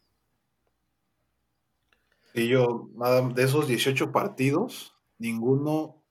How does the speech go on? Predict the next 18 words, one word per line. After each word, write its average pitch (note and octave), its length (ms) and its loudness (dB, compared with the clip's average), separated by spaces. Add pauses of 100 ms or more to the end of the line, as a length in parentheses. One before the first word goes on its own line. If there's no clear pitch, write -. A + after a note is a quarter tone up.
(180)
eh, G#2 320 2
ha A2+ 120 2
sido C3 260 0
el B2+ 100 -2
campeonato A2+ 680 -2
en G#2 220 -2
Lambeau. C3 540 0
Es - 180 -8
el C3 140 0
primero A#2 840 2 (480)
que G2+ 80 -2
va A2 100 4
a A#2+ 40 4
llegar A#2+ 440 4
Rodgers A#2+ 600 -2
en G#2 100 -6
su G#2 200 -10
casa. B2+ 500 0